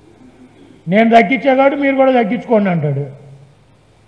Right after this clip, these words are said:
"నేను తగ్గిస్తా, నాకు ఒక్కడికి ఆదాయం పోద్ది కాబట్టి మీరు వ్యాట్ తగ్గించుకోండి" అని చెబుతాడు. తగ్గించు, ఆర్డర్సే కదా, అమిత్ షా గారు, మోడీ గారు ఆర్డర్స్ని వాళ్ళు అమలు చేసేటువంటి డమ్మీ ముఖ్యమంత్రులు.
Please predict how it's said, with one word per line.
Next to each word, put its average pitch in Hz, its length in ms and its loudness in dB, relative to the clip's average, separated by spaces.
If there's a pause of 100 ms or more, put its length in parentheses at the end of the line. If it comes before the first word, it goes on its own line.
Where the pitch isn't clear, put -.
(1200)
"నేను 214 360 4
తగ్గిస్తా, 254 320 0
నాకు 240 220 4
ఒక్కడికి 240 300 2
ఆదాయం 254 360 4
పోద్ది 247 220 4
కాబట్టి 262 220 0
మీరు 254 120 -2
వ్యాట్ 247 260 2
తగ్గించుకోండి" 240 580 -2
అని 226 120 -4
చెబుతాడు. 190 360 -2
తగ్గించు, 208 440 -4 (340)
ఆర్డర్సే 240 500 0
కదా, 214 220 2
అమిత్ 233 220 0
షా 254 100 -2
గారు, 254 200 2
మోడీ 240 300 0
గారు 226 280 0 (320)
ఆర్డర్స్ని 233 440 0
వాళ్ళు 247 160 4
అమలు 226 300 2
చేసేటువంటి 240 680 0 (280)
డమ్మీ 214 300 2
ముఖ్యమంత్రులు. 208 1000 -2